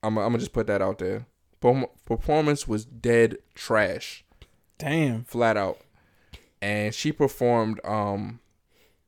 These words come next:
Speaker 1: what's the song called? Get Up Ten? That's the, the
Speaker 2: Yeah.
Speaker 1: intro joint. So it was
Speaker 2: Yeah.
Speaker 1: Get Up Ten, and then it's another song, a more recent song with a, a gentleman that she features on called Backing It Up or Back It Up.
Speaker 2: Yeah.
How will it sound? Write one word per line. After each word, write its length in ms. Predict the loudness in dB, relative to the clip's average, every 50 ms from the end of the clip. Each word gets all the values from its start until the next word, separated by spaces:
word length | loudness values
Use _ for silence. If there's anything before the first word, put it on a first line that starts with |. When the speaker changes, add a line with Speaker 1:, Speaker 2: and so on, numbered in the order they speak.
| _ _ _ _ _ 0
Speaker 1:
what's 180 | 0 2 2
the 80 | 0 2
song 200 | 4 4 4 4
called? 200 | 4 2 0 2
Get 160 | 4 4 4
Up 100 | 4 2 2
Ten? 300 | 0 0 0 0 -2 -6 -12 _ _ _ _ _ _ _ _ _ _ _ _ _ _ _ _ _ _ _ _ _ _ _ _ 0
That's 180 | 2 2 2 2
the, 220 | 2 4 6 6
the 80 | 8 8
Speaker 2:
Yeah. 220 | 8 8 8 8 6
Speaker 1:
intro 200 | 6 4 4 2
joint. 260 | 2 0 0 -2 -4 -4
So 160 | 0 2 4
it 60 | 6
was 80 | 6 6
Speaker 2:
Yeah. 60 | 6
Speaker 1:
Get 120 | 6 6 4
Up 120 | 4 2
Ten, 300 | 2 0 0 0 0 -2 -8 -16 -20 -20 -20 -20 _ 0
and 200 | 0 2 2 4
then 300 | 4 4 2 2 0 0 0
it's 200 | 0 0 0 0
another 380 | 0 2 2 2 4 4 2 0
song, 560 | 0 -2 -2 0 2 2 2 0 -2 -6 -10 -8 -2
a 80 | 0 2
more 320 | 4 6 6 6 6 4 0 -6
recent 460 | -2 0 0 0 0 -2 -4 -4 -2
song 320 | -2 0 0 0 0 0
with 200 | -2 -2 0 0
a, 160 | 0 0 0 0 0
a 80 | -2 -2
gentleman 420 | 0 0 2 2 2 2 2 0
that 100 | 0 -2 -2
she 120 | -4 -8
features 420 | -6 -4 -4 -4 -4 -4 -4 -4 -2
on 180 | -2 -2 -2 -4
called 300 | -2 -2 -2 -2 0 0
Backing 360 | 2 2 2 0 0 -2 -2
It 80 | -2 0
Up 220 | 0 -2 -2 -6 -10 _ _ _ -2
or 80 | -2 -2
Back 300 | 0 0 -2 -2 -2 -2
It 80 | -2 -2
Up. 260 | -2 -2 -4 -8 _ _ _ _ _ _ _ -8 0
Speaker 2:
Yeah. 440 | 4 8 8 10 8 8 6 2